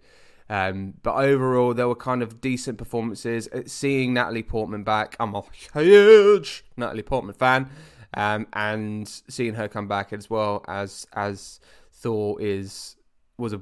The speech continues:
a great thing, and I felt like we could have got more of. I wish we got more of. Maybe we will. I don't know. Who knows?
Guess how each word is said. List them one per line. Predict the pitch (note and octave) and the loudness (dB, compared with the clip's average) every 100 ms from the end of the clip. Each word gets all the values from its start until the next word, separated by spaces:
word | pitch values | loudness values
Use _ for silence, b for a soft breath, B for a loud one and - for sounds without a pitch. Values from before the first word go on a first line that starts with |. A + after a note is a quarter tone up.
| - | -12
a | B2 | -8
great | A#2 G#2+ - | -4 -4 -4
thing, | G#2+ G2+ G#2+ | -6 -6 -6
and | G#2+ | -8
I | |
felt | - A2+ | -6 -6
like | G2 G2 | -4 -8
we | G2+ | -10
could | A2 | -12
have | F#2+ | -12
got | - F#2 | -12 -10
more | G2 F#2+ F#2+ | -8 -6 -8
of. | G2+ | -6
I | G#2 | -6
wish | G2 A2+ G#2 - | -6 -6 -8 -10
we | G2+ | -12
got | - D2+ | -12 -12
more | G#2+ G2 | -10 -10
of. | G#2 | -6
Maybe | F#3 C#4+ D#4 | -4 -2 -2
we | D4 | -2
will. | F#3+ A#3+ D#3+ - | -2 0 0 -2
I | B2 | -6
don't | E3 E3 | -6 -6
know. | C#3+ D#3 | -4 -6
Who | - E3 | -4 -6
knows? | D#3+ D3+ C3 A2+ G#2 - - | -4 -2 -2 -2 -6 -12 -18